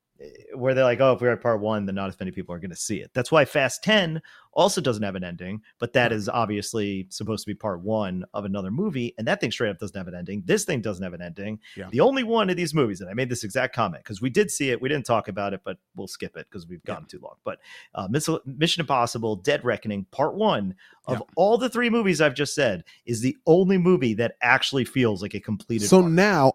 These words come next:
Speaker 2: I see why
Speaker 1: Which
Speaker 2: you
Speaker 1: is
Speaker 2: felt the way you
Speaker 1: crazy.
Speaker 2: felt about Mission Impossible after seeing these two
Speaker 1: Yeah.
Speaker 2: movies first. So it totally
Speaker 1: Mm-hmm.
Speaker 2: makes sense where I'm like, "Oh no, you're right. Mission Impossible ended way better than these, than both of the movies you just named, Spider-Verse and
Speaker 1: Yeah.
Speaker 2: the other Fast and Furious movies." So I'm, I'm with
Speaker 1: Fast
Speaker 2: you.
Speaker 1: Ten,
Speaker 2: That,
Speaker 1: yeah.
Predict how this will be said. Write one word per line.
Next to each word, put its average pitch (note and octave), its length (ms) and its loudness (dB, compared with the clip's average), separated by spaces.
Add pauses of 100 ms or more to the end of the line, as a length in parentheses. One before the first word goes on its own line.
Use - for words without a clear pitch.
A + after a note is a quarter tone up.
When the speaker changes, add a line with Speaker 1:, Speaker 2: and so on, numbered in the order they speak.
Speaker 2:
I G#3+ 200 10
see A3+ 280 8
why E3+ 220 12
Speaker 1:
Which D#3 100 2
Speaker 2:
you F3 100 8
Speaker 1:
is E3 60 2
Speaker 2:
felt E3 260 6
the D#3 60 4
way D3+ 120 8
you D3+ 60 4
Speaker 1:
crazy. D3+ 180 2
Speaker 2:
felt E3 280 4
about B2+ 280 4
Mission C#3+ 280 4
Impossible B2+ 600 0
after B2 240 0
seeing D3+ 340 2
these C3+ 160 2
two A2+ 140 4
Speaker 1:
Yeah. C3 40 6
Speaker 2:
movies A2 280 4
first. - 520 0
So D#3 180 8
it D3+ 260 4
totally A#3+ 200 12
Speaker 1:
Mm-hmm. F3+ 40 6
Speaker 2:
makes F3 160 6
sense A3+ 160 6
where D#3+ 60 6
I'm D3 80 6
like, C#3 120 4
"Oh D#3+ 60 6
no, F#3 80 10
you're E3 240 12
right. B2 340 4
Mission E3 240 2
Impossible D3+ 540 2
ended C#3+ 220 6 (760)
way G3+ 240 10
better G3 380 10
than A#2+ 180 2
these, C#3 240 2
than C3+ 160 2
both F3+ 240 12
of C#3+ 60 2
the B2+ 60 2
movies A#2+ 300 6
you A2+ 60 -4
just A2+ 180 0
named, A2+ 300 -2
Spider-Verse C3 520 2
and B2 360 0
Speaker 1:
Yeah. D3+ 240 0
Speaker 2:
the G#2 140 0 (100)
other A2+ 200 0
Fast A2 300 -2
and G2+ 80 -8
Furious D3+ 260 4
movies." F#2 200 -8
So C#3 80 2
I'm, F3 160 4
I'm G3 120 8
with G#3+ 160 12
Speaker 1:
Fast G2 120 -2
Speaker 2:
you. F#2+ 60 -2
Speaker 1:
Ten, C3+ 200 2
Speaker 2:
That, - 0 -
Speaker 1:
yeah. G#2+ 140 -8